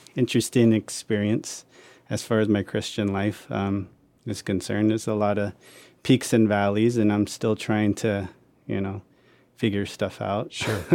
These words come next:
Speaker 2: just like all of us.
Speaker 1: <laughs> Just like all of us. But yeah, that was sort of how I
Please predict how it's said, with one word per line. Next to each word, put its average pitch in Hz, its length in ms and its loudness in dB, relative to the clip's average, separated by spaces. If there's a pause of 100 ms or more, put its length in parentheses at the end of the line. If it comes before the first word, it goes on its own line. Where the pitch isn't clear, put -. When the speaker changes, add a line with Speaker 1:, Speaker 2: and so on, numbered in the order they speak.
Speaker 2:
just - 220 4
like 120 180 4
all 110 160 6
of 110 120 2
us. 127 240 -4
Speaker 1:
<laughs> - 20 -8
Just 117 180 4
like 117 200 6
all 101 180 2
of 101 140 -4
us. 107 280 -8 (340)
But 107 220 2
yeah, 104 520 4 (300)
that 120 220 2
was 113 240 -2
sort 117 160 -2
of 107 120 -2
how 107 200 0
I 101 220 0